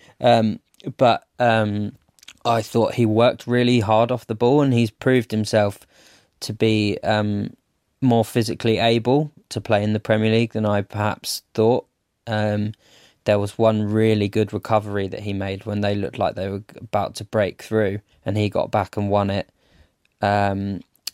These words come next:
I think maybe off Tony, which is, that's not a, that's not a small feat for a young man like Greenwood. Um, I sound a bit like Jesse Marsch there with the young man, but, um, <laughs> with a young guy like Greenwood,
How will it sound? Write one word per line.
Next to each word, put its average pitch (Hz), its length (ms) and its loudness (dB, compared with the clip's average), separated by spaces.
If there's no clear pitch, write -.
I - 60 -10
think 107 260 -4
maybe 104 300 -2
off 101 160 -2
Tony, 101 560 -2
which - 240 -4
is, 107 140 -2
that's - 280 0
not 110 240 -2
a, 104 120 -2
that's - 300 -2
not 107 180 -2
a - 20 -8
small 110 340 0
feat 107 420 -4
for 101 280 -4
a 101 220 -4
young 101 280 0
man 101 300 0
like 98 220 -2
Greenwood. 107 580 0
Um, 98 280 -2
I 101 120 -2
sound 98 280 -4
a 98 40 -8
bit - 140 -8
like 87 140 -6
Jesse 107 280 -4
Marsch 104 300 -2
there 101 160 -2
with 101 120 -6
the 104 160 -6
young 104 300 -2
man, 104 260 -2
but, - 160 2
um, 110 280 2
<laughs> - 100 -4
with 147 220 4
a 143 100 6
young 127 320 6
guy 113 160 4
like 113 260 0
Greenwood, 113 480 2